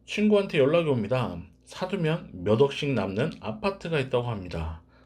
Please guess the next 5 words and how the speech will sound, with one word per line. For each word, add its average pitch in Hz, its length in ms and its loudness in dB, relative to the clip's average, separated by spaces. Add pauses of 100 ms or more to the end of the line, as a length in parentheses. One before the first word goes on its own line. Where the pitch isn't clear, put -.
(100)
샀습니다. 147 800 -2 (460)
다 123 400 -4
현금 185 480 -6
주고 131 180 2
샀습니다. 90 760 -6